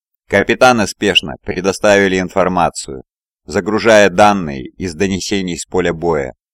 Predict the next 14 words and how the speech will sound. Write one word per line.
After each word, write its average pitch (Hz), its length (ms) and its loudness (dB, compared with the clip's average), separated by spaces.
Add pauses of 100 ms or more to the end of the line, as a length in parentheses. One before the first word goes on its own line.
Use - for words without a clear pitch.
(140)
сводки 113 520 -2
потерь, 104 480 -2 (200)
таблицы 95 540 -2
расхода 90 480 0
боеприпасов 85 800 0 (160)
и 98 100 -4
списки 110 460 -6
выбывших 92 580 -4
по 85 140 -6
подразделениям. 82 1000 -4 (500)
Донесения 107 760 0
шли 78 280 -8
через 101 360 -4
графопостроитель, 92 1040 -2